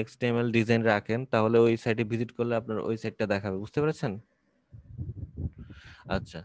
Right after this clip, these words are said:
তো এখন হচ্ছে আপনি যদি WordPress install করতে চান, তাহলে কি করবেন? ওই ছবিটা delete করে দেন।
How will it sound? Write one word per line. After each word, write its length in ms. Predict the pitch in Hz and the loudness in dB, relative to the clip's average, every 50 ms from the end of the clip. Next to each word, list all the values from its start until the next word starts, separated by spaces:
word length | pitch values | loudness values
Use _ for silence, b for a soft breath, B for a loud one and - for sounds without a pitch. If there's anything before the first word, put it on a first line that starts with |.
| - _ | -4 _
তো 60 | 113 82 82 117 | 4 4 4 4
এখন 180 | 120 - 143 147 151 | 4 2 0 -2 -2
হচ্ছে 200 | 143 - - - 151 151 | -2 -4 -6 -6 -6 -6
আপনি 140 | - - 143 135 | -4 -4 -6 -4
যদি 120 | 127 131 131 - 117 | -2 -2 0 2 2
WordPress 340 | 123 123 117 - 143 131 - - | 2 2 0 -2 -4 -6 -4 -4
install 240 | 139 135 - - 127 | -6 -4 -4 -4 -4
করতে 260 | - 127 123 - 127 113 - | -4 -4 -2 -2 -2 -2 -2
চান, 140 | 104 92 87 95 - | -2 -4 -4 -4 -2
তাহলে 240 | 110 110 120 123 127 127 - | 0 0 0 0 -2 -2 -4
কি 60 | 143 139 - | -6 -2 0
করবেন? 260 | 127 113 113 131 156 175 175 - _ - | 0 0 0 -2 -4 -4 -8 -10 _ -2
ওই 120 | 147 160 156 - | 0 0 0 0
ছবিটা 220 | 160 143 143 147 131 127 | 0 0 0 0 2 4
delete 160 | 123 113 - - | 2 2 2 2
করে 100 | 113 104 92 | 2 2 2
দেন। 100 | 87 | 0